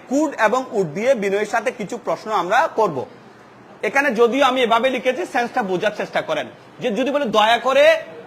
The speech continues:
হেল্প করতে পারবেন কি? Could you please help?" বলি, বলে, "Could you please help?" দয়া করে যেতে পারবেন কি? Could you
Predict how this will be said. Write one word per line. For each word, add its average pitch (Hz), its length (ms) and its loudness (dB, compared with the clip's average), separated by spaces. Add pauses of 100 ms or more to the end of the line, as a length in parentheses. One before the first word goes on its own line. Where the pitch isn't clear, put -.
(120)
হেল্প 240 280 4
করতে 269 260 2
পারবেন 226 440 4
কি? 262 240 2 (320)
Could 220 160 2
you 262 140 4
please 294 340 0 (180)
help?" 190 240 4 (420)
বলি, 233 160 4
বলে, 277 380 8 (440)
"Could 208 140 4
you 277 120 4
please 285 400 0
help?" 202 160 6 (380)
দয়া 214 280 8
করে 277 380 8 (280)
যেতে 208 360 4
পারবেন 220 440 4
কি? 262 260 2 (400)
Could 214 160 4
you 277 160 4